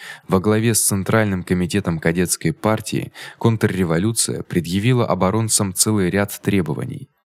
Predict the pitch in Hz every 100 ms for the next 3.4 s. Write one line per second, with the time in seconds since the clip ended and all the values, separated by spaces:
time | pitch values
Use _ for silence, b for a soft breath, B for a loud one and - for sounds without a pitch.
0 | _ _ - 92 90 98 92 - 117 -
1 | 92 87 - 113 101 67 B B B -
2 | 95 92 107 - 95 87 82 - 87 82
3 | 82 - -